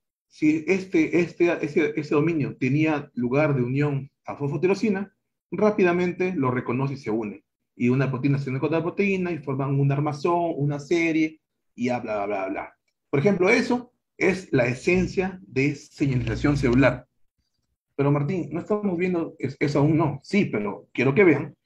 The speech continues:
de que sabiendo proteínas nomás podemos saber señalización. Y es un tema de cuarta unidad, lo van a ver. Y es un, un, bastante fácil, de verdad. Y bueno,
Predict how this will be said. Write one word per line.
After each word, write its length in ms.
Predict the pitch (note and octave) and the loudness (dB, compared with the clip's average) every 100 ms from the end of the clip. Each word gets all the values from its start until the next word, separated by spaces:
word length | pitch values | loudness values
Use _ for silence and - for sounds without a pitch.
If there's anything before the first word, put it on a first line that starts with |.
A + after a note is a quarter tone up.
| _ | _
de 140 | B2 B2 | -4 0
que 160 | C3 | 0
sabiendo 400 | A2+ C#3+ B3 C4 | 0 0 2 2
proteínas 480 | - D#3 A#3+ C4 G#3 | 2 0 2 2 2
nomás 420 | G3+ B3 C4 - _ _ - | 2 0 -4 -10 _ _ -8
podemos 460 | D3+ E3+ F3 F3 | -4 -2 -4 -6
saber 540 | - - D3 B2+ D#3 - | -8 -8 -2 2 2 0
señalización. 500 | D3 B2+ A2 E3+ C3 | -4 -4 0 0 0
Y 40 | B2 | -2
es 60 | B2+ | -2
un 120 | C3+ | 0
tema 280 | D3 C3+ A#2 | 2 2 0
de 200 | G#2+ - | -6 -8
cuarta 280 | C3 B2+ B2 | -4 -4 -4
unidad, 240 | A#2 E3+ | -2 0
lo 80 | D3 | 0
van 120 | B2+ | 0
a 40 | C#3+ | -4
ver. 260 | D3+ C3+ - _ - | -4 -8 -12 _ -10
Y 80 | |
es 140 | B2 - | -10 -10
un, 160 | - - | -16 -12
un, 360 | A#2+ A#2+ - | -12 -12 -14
bastante 320 | - F#3+ G3 G#3+ | -8 -6 -4 -2
fácil, 240 | G#3+ - _ | -4 -6 _
de 120 | C#3+ B2 | -6 -4
verdad. 240 | A#2+ - _ _ _ _ _ - | -6 -14 _ _ _ _ _ 2
Y 60 | |
bueno, 320 | G#3 C#3 C#3+ | 4 2 -4